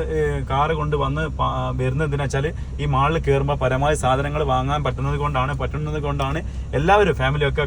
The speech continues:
കാറ് സ്-, ആ, ഉം, ഉം, കാറുമായി വന്നിട്ട് മാളുകളിലേക്ക് സാധനം വാങ്ങാൻ വരുന്നത്. അപ്പോൾ പാർക്കിംഗ് ഫീസ് കൂടി വാങ്ങിക്കഴിഞ്ഞാലുള്ള അവസ്ഥ എന്താണെന്ന് ആലോചിച്ച് നോക്കണം. അപ്പോൾ ഈ നി-, ഞാൻ ഒരു, ഒരിക്കൽ കൂടി നമ്മൾ പറയുകയാണ്, മാളുകളിൽ, മാളുകൾ എന്നല്ല, ഏതൊരു ഷോപ്പിംഗ് കോംപ്ലക്സിലും പിന്നെ ഒരു ബിൽഡിംഗ് പെർമിഷൻ കിട്ടണമെങ്കിൽ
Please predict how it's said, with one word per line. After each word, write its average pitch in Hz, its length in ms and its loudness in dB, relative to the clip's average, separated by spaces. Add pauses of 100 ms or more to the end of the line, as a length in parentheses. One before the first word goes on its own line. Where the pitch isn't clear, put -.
കാറ് 143 280 2
സ്-, - 60 -8 (140)
ആ, 131 180 -4 (160)
ഉം, 127 140 -4 (100)
ഉം, 127 180 -2
കാറുമായി 143 380 2
വന്നിട്ട് 131 340 0
മാളുകളിലേക്ക് 131 500 0
സാധനം 131 220 0
വാങ്ങാൻ 123 180 0
വരുന്നത്. 98 220 -4 (420)
അപ്പോൾ 180 220 -2
പാർക്കിംഗ് 156 300 4
ഫീസ് 160 120 0
കൂടി 175 180 2
വാങ്ങിക്കഴിഞ്ഞാലുള്ള 147 540 2
അവസ്ഥ 127 180 -2
എന്താണെന്ന് 143 220 0
ആലോചിച്ച് 131 200 0
നോക്കണം. 107 220 -6 (120)
അപ്പോൾ 170 200 0 (500)
ഈ - 20 0 (240)
നി-, 180 240 -4
ഞാൻ 202 120 0 (160)
ഒരു, 180 100 4 (180)
ഒരിക്കൽ 175 240 2
കൂടി 226 140 8
നമ്മൾ 180 180 2
പറയുകയാണ്, 139 300 2 (360)
മാളുകളിൽ, 151 500 4 (200)
മാളുകൾ 175 240 4
എന്നല്ല, 151 180 0 (100)
ഏതൊരു 180 260 2
ഷോപ്പിംഗ് 143 400 -2
കോംപ്ലക്സിലും 127 500 0 (380)
പിന്നെ 123 240 0
ഒരു 139 160 2
ബിൽഡിംഗ് 151 420 -2
പെർമിഷൻ 139 460 -2 (120)
കിട്ടണമെങ്കിൽ 131 640 0